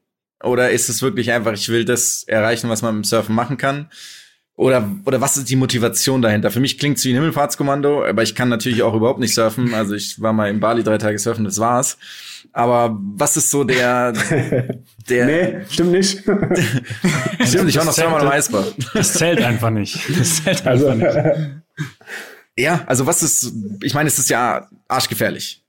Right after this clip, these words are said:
Speaker 1: Das können
Speaker 2: Ja, klar.
Speaker 1: wir... Also das ist ja auch für dich logischerweise, wenn du's jetzt technisch machen kannst.
Speaker 2: Also... Für mich ist, ich lieb es, neue Dinge zu entwickeln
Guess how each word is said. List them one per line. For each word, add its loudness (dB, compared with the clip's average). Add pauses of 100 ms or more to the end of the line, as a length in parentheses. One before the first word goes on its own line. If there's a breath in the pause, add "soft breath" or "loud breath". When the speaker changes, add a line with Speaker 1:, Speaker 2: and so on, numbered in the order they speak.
Speaker 1:
Das -8
können 2
Speaker 2:
Ja, 4
klar. 0
Speaker 1:
wir... 2
Also 0
das -4
ist -2
ja 4
auch 0
für -2
dich 0
logischerweise, 2
wenn 2
du's 0
jetzt -2
technisch -2
machen 0
kannst. -4 (2250 loud breath)
Speaker 2:
Also... 0 (220)
Für -2
mich 4
ist, 0 (100)
ich -2
lieb 4
es, 0 (760)
neue 4
Dinge 4
zu -2
entwickeln 2